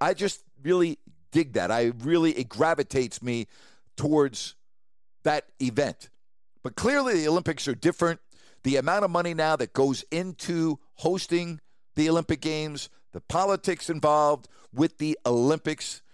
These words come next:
the, just everything associated with now has kind of soured my taste a little bit. But I would love to know how you feel. But I will say this, N B C, who paid an absolute ton of money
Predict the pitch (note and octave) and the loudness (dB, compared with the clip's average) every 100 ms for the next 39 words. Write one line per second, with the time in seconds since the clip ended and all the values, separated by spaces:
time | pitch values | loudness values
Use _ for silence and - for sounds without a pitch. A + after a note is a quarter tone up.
0 | - - - B2+ C3 B2 A#2 G#2+ - - | -20 -20 -4 -2 -2 -2 -6 -8 -16 -6
1 | F#3+ - - - - - G#3 A3 F#3+ F3 | -6 -6 -14 -20 -10 -2 0 2 0 -2
2 | - A#2 - F#3+ D#3 D#3 C3+ A#2+ A#2 - | -6 -4 0 -2 0 -2 -2 -2 -2 -2
3 | A#2 A2 G#2 F#2 - - - - D3+ C#3 | -4 0 0 -2 -12 -20 -20 -6 -4 -4
4 | D#3+ F3+ E3 C3+ - - - - E3+ D#3+ | 0 2 2 0 -4 -18 -10 0 2 2
5 | C3+ C3+ A#2 D3+ C3 - A2 G2 E2+ - | 2 -2 -2 -4 -4 -4 -2 -2 -4 -2
6 | A3+ B3 A3 B3+ - A3 G3+ F3+ - - | 0 2 2 0 0 0 2 2 0 -10
7 | - - E3 D3 E3+ - C#3 A#2+ G#2+ G#2 | -20 -2 0 0 -2 -2 0 2 2 -2
8 | - - D3+ D#3+ G#3+ G#3+ A#3 G#3 A#3 F3+ | -18 -4 0 2 2 2 2 2 2 -2
9 | - - - - - F3 A3 A3 - A3+ | -8 -16 -20 -20 -6 -4 -2 -4 -4 -2
10 | G#3 C#3 A#2+ - - - E3 - F#3+ E3+ | -2 -4 -8 -20 -20 -2 -2 2 0 2
11 | F#3+ A3 - G3+ G3 - G#3 F#3+ F3 F#3 | 0 -2 -2 -2 -2 -2 2 2 2 0
12 | C#3 | -2